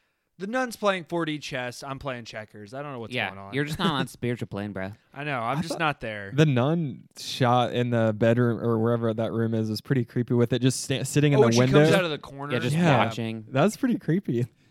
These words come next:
Speaker 1: The
Speaker 3: It's
Speaker 1: use
Speaker 3: well
Speaker 1: of
Speaker 3: done.
Speaker 1: corners in this movie, that's a weird thing to say, but the use of corners in this movie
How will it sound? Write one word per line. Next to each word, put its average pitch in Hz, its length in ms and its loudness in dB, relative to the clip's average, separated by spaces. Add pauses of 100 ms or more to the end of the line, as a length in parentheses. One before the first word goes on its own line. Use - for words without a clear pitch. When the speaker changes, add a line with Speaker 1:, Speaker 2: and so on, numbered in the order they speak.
(140)
Speaker 1:
The 202 120 -14
Speaker 3:
It's 165 100 -12
Speaker 1:
use 135 160 -2
Speaker 3:
well 143 140 6
Speaker 1:
of 147 60 2
Speaker 3:
done. 143 200 0
Speaker 1:
corners 165 400 -6
in 131 120 -10
this 120 180 -14
movie, 110 380 -12
that's 127 160 -12
a 147 40 -8
weird 156 300 -4
thing 156 160 -6
to 135 80 -10
say, 110 360 -10
but - 140 -6
the 165 100 -6
use 175 320 -8
of 202 140 -10
corners 156 380 -8
in 135 80 -12
this 120 160 -18
movie 113 260 -16